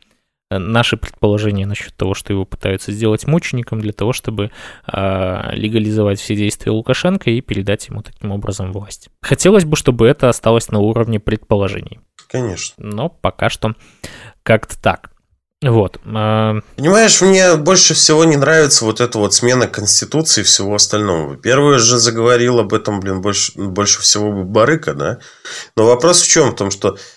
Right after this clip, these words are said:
Speaker 2: а, с чем закончилась смена конституции в Российской Федерации? Вот.
Speaker 1: Обнулением Путина.
Speaker 2: Обнулением Путина. Здесь то, та же самая ерунда может подкрасться нез-, незаметно. Либо будет как, вот это, как его, Лукашенко с кем-то меняться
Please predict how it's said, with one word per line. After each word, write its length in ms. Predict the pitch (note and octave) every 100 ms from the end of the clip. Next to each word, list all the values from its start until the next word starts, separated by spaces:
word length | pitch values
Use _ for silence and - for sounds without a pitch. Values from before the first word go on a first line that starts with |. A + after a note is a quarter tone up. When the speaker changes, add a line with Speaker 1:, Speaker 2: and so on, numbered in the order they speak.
| _ -
Speaker 2:
а, 460 | F#2+ F#2+ F#2+ G2
с 120 | G2+ -
чем 220 | D#3+ E3
закончилась 580 | C3+ C3+ C3+ - A2+ -
смена 280 | A#2 A2
конституции 1200 | G#2 G#2 G2+ - - B2 - G2+ F#2+ F2 F2 E2 D#2
в 480 | D2 D#2+ E2+ E2+
Российской 440 | E2 F2 - - -
Федерации? 720 | - F2 E2 D#2+ - - B1+
Вот. 340 | B1 B1+ B1
Speaker 1:
Обнулением 680 | A2+ A#2+ C3+ E3+ G3 G3+ G3+
Путина. 460 | D#3 D3+ - C#3 C#3 - _ - -
Speaker 2:
Обнулением 760 | G#2 A#2 C#3 F3+ F#3+ F3 D3 -
Путина. 580 | G2 F2+ - D#2 D2 D#2
Здесь 300 | G#2+ D#3 -
то, 120 | E3
та 300 | - D3 D#3
же 100 | D3
самая 440 | - C#3+ B2+ A#2+
ерунда 440 | G#2 G#2+ G#2 A2 C3+
может 440 | A#2+ F#2+ F#2+ - -
подкрасться 580 | F#2 - A2 A2+ -
нез-, 220 | F#2+ F2+ F2
незаметно. 840 | F2+ G2+ F#2 F2+ E2 D2 - - - - _ -
Либо 280 | A2+ D#3 F3
будет 360 | D3+ F3+ D3
как, 280 | - B2+ -
вот 440 | A#2 G2+ G2+ F2 A2+
это, 220 | G2 -
как 240 | D#2 -
его, 400 | E2+ D#2 D#2 D#2
Лукашенко 640 | D#2+ G#2 A2+ - D#3+ D#3 A#2
с 100 | -
кем-то 380 | A#2 G#2+ G#2+
меняться 640 | F#2+ G2+ A2 G#2 E2+ -